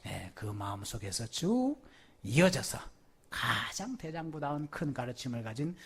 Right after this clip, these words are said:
그런 부처님처럼 되는 것이 불자님의 또 무술년 한 해에 쌓아가야 되는 그런 마음가짐이고 공부가 아닌가라고 생각해 봅니다. 그래서 오늘 이 행복한 마음을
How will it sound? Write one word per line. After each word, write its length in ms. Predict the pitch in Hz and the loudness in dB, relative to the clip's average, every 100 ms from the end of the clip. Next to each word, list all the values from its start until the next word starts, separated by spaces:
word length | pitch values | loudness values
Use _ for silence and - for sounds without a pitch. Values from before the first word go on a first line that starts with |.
| - - | -20 -14
그런 340 | - 185 202 185 | -4 -2 -2 -4
부처님처럼 720 | 151 - 196 214 - 180 170 | -2 2 2 2 2 2 0
되는 240 | 143 139 | 0 0
것이 460 | 135 123 143 156 160 - - - | -2 -2 2 2 0 -8 -20 -4
불자님의 1400 | 107 123 - 170 160 156 147 143 226 165 196 247 - - - - | 0 2 8 12 12 12 12 12 12 12 12 12 8 -4 -16 -18
또 100 | - 113 | -12 -10
무술년 760 | 113 147 - 202 196 202 208 | -8 -6 0 2 4 2 -2
한 220 | - 175 | -6 -2
해에 400 | 151 151 160 170 - - - - - _ - - - - - - | 0 2 2 0 -2 -18 -20 -20 -20 _ -20 -20 -20 -20 -20 -18
쌓아가야 680 | - 151 135 120 113 113 107 | -8 -2 0 0 0 -2 -4
되는 300 | 92 139 - - - - | 2 4 4 -2 -18 -20
그런 220 | - 101 | -10 -8
마음가짐이고 1000 | 98 92 92 92 95 95 92 92 90 139 147 - - - | -6 -8 -8 -10 -10 -10 -8 -8 -2 -2 -4 -14 -20 -16
공부가 580 | - 98 98 123 147 151 - | -12 -12 -8 -2 -2 -2 -12
아닌가라고 840 | - 101 104 104 113 101 104 113 127 - - - | -8 -6 -4 -4 -4 -4 -4 -4 -6 -12 -20 -12
생각해 560 | - 104 90 92 - | -8 -6 -6 -4 -2
봅니다. 380 | 113 - - - - - - - | -2 -4 -6 -8 -8 -10 -16 -14
그래서 400 | 95 107 147 160 - - | -6 2 2 2 -10 -10
오늘 200 | - 139 | 2 8
이 120 | 160 180 | 12 12
행복한 540 | 240 233 220 - 220 | 10 10 8 8 8
마음을 800 | 220 165 165 202 160 180 277 262 | 10 12 12 12 12 12 12 10